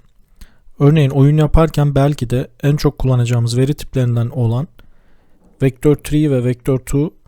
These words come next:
yani vektör üç ve vektör iki birer struct. Bakın vektör ikiye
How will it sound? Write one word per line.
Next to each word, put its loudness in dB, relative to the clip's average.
yani -6
vektör -4
üç -8
ve -2
vektör -4
iki -10
birer 0
struct. -6
Bakın -6
vektör -4
ikiye -6